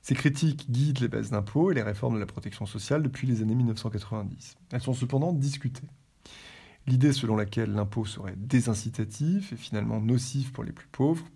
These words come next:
peine à trouver des preuves empiriques. Au contraire,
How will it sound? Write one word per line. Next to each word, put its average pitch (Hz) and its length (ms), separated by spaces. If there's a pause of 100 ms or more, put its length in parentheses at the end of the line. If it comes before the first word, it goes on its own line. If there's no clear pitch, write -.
peine 139 220
à 131 60
trouver 117 340
des 131 80
preuves 120 300
empiriques. 110 480 (100)
Au - 80
contraire, 117 560